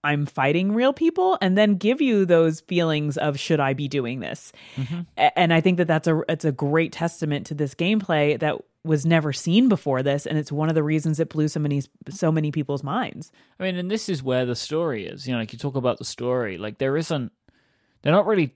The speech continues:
Speaker 2: telling you a lot. You're not really understanding a lot of why you're doing things. Like, just,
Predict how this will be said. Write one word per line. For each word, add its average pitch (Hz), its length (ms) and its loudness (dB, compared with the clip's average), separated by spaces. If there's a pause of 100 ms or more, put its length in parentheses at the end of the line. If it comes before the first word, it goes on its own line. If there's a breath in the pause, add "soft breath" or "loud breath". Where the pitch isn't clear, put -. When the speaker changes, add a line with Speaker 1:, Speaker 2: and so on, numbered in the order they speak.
(140)
Speaker 2:
telling 170 440 2
you 123 160 4
a 110 40 4
lot. 104 360 0
You're 135 120 0
not 143 120 2
really 160 240 0
understanding 139 880 0
a 120 60 4
lot 113 280 4
of 107 140 -6
why 117 540 0
you're 131 340 0
doing 123 360 -2
things. 208 360 -4
Like, 131 180 -2
just, - 260 -8